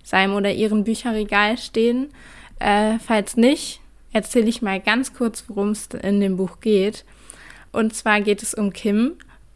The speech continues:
Kim ist dreißig Jahre alt, arbeitet in Berlin als Journalistin und ist Tochter vietnamesischer Eltern,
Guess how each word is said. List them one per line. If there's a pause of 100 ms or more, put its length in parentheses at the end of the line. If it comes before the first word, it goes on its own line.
Kim
ist
dreißig
Jahre
alt,
arbeitet
in
Berlin
als
Journalistin
und
ist
Tochter
vietnamesischer
Eltern,